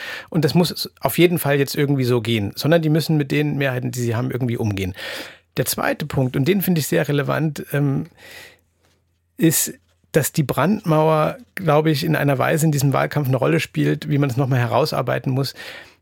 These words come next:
Die Bürger verstehen diese Brandmauer nicht. Die Bürger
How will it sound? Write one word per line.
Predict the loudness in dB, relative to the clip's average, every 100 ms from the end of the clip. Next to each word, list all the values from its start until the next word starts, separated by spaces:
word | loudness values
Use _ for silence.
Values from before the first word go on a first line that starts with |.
| _
Die | -4
Bürger | 2 4 4 2 0 -4 _ _ _ -2
verstehen | -2 2 2 2
diese | 2 0
Brandmauer | 0 -2 -2 -2 0
nicht. | -2 -2 -4
Die |
Bürger | 2 2 4 4 2